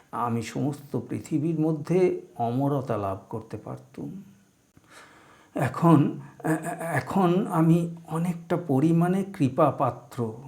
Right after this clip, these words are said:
দীন। যদি পারি তো আমিও এক সময়ে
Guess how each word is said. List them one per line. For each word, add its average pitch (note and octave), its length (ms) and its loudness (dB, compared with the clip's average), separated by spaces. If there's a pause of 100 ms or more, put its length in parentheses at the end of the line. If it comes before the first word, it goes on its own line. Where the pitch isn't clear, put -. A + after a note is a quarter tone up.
(220)
দীন। A2+ 760 4 (1040)
যদি A3 240 2
পারি A#3+ 500 0
তো A#3 220 8 (300)
আমিও A#3 540 8
এক E3+ 280 2
সময়ে A3 600 6